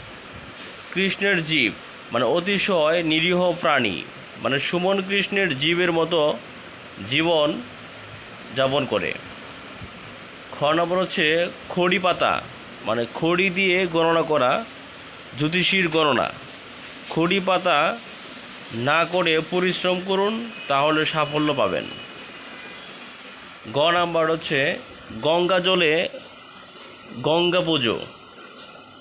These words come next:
যে কোনোরূপ অনায়াস বা অর্থ ব্যয় না করে উদ্দেশ্য সিদ্ধ করা, মানে সুমন মাঝে মাঝে গঙ্গা জলে গঙ্গা পুজো করে।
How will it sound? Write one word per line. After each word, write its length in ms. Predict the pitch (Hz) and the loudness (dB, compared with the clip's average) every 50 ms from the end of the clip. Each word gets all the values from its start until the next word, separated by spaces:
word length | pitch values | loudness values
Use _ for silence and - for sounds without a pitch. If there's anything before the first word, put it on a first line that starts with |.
| - - - - - - - - - - - - - - - - - - - - - - - - - - - - | -20 -20 -20 -20 -20 -20 -20 -20 -18 -18 -18 -18 -18 -18 -20 -20 -20 -20 -20 -20 -20 -20 -20 -20 -20 -20 -14 -6
যে 100 | - 123 131 - - | -6 -6 -6 -6 -4
কোনোরূপ 520 | - 185 196 196 208 208 208 208 208 208 202 - - - - - - - - 139 | 0 0 2 4 4 4 4 4 2 2 0 -6 -12 -16 -18 -20 -14 -2 2 2
অনায়াস 420 | 160 170 175 175 180 185 190 180 - - - 139 110 110 | 4 6 6 4 4 4 4 2 0 0 -2 -4 -2 0
বা 160 | 127 127 127 127 127 123 - - - - 143 | 2 4 4 6 4 4 2 2 2 2 2
অর্থ 200 | 160 160 160 - 196 196 185 | 2 2 0 0 0 0 2
ব্যয় 200 | 185 196 190 190 180 175 | 2 2 2 4 4 4
না 100 | 175 175 170 | 4 2 2
করে 300 | - 175 170 151 131 127 147 - - - - - - - - - - - - - - 1077 1077 1077 1077 - - - 1077 - - - - - - - - - - - - - | 2 2 4 4 4 4 2 0 -4 -10 -18 -20 -20 -20 -20 -20 -20 -20 -20 -20 -20 -18 -16 -16 -14 -14 -14 -14 -14 -14 -14 -14 -16 -16 -16 -18 -20 -20 -20 -12 -2 -2
উদ্দেশ্য 440 | 170 170 165 165 170 196 185 175 208 180 | 0 0 0 0 2 2 4 4 4 2
সিদ্ধ 260 | - - 170 160 156 165 151 127 | 2 2 0 2 2 0 2 4
করা, 200 | 117 101 87 69 65 80 | 4 4 4 4 2 2
মানে 200 | 101 113 123 127 127 120 - - - - - - - - - | 0 2 2 2 2 2 0 -4 -12 -18 -20 -20 -18 -10 -8
সুমন 420 | - - 170 170 170 180 190 196 190 - - - - | -2 0 0 2 2 2 2 2 0 -2 -6 -6 -2
মাঝে 360 | 117 110 113 120 127 139 170 | 2 4 4 4 4 4 4
মাঝে 300 | 175 175 180 170 160 151 151 156 147 127 | 4 4 2 4 4 2 2 2 0 2
গঙ্গা 340 | 131 147 160 170 170 175 180 | 2 2 4 4 4 4 4
জলে 300 | 160 165 175 175 160 139 143 160 - - - - - 123 113 | 4 4 2 4 4 4 4 2 0 -2 -8 -14 -12 -4 0
গঙ্গা 340 | 139 147 156 165 160 165 160 | 2 2 4 4 2 2 2
পুজো 240 | 156 156 143 147 | 2 2 0 0
করে। 260 | 127 117 104 90 71 | 2 2 2 2 2